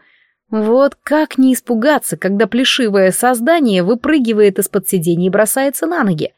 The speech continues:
Хорошо, хоть он выкинул такое на парковке. Внезапно на середину экрана вылезла реклама какого-то дорогого кошачьего корма. Я по привычке потянулась курсором к крестику,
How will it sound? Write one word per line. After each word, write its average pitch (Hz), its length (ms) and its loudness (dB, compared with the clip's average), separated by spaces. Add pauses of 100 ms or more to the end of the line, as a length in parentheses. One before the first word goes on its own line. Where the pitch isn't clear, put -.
(340)
Хорошо, - 460 0
хоть 262 260 0
он 247 280 2
выкинул 254 440 0
такое 233 300 0
на 233 80 0
парковке. - 600 -4 (760)
Внезапно 262 520 2
на 247 120 4
середину 190 460 2
экрана 247 360 0
вылезла 202 380 2
реклама 190 420 0
какого-то 185 460 -2
дорогого 180 400 0
кошачьего 175 500 -2
корма. - 480 -8 (640)
Я 330 200 0
по 285 100 -12
привычке 214 500 -2
потянулась 214 640 2
курсором 214 520 0
к - 40 -10
крестику, - 640 -4